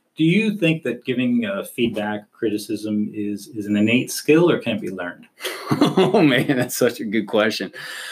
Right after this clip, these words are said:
Speaker 2: Um, I, just from my own experience, I'm definitely not an expert on that topic, but just from my own experience,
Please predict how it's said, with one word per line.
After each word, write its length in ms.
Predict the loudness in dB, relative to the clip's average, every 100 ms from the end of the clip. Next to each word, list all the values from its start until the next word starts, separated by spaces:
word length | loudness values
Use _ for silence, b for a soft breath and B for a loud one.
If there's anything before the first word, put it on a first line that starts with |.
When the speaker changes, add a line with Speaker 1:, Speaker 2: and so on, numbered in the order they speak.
| B B 0
Speaker 2:
Um, 640 | 4 4 6 4 2 -2 B B B -4
I, 440 | 0 4 4 4 0 -2
just 220 | 0 2
from 120 | 6
my 120 | 6
own 140 | 4 2
experience, 600 | -2 -4 -2 0 -2 -4
I'm 180 | -4 0
definitely 320 | 0 0 -2
not 140 | 0
an 80 | 0
expert 320 | -2 -4 -8
on 60 | -6
that 160 | -8 -6
topic, 460 | -2 -2 -4 -10 -8
but 160 | -10 -6
just 180 | -8 -2
from 100 | 0
my 100 | 0
own 120 | 0
experience, 640 | -2 -2 0 2 0 -2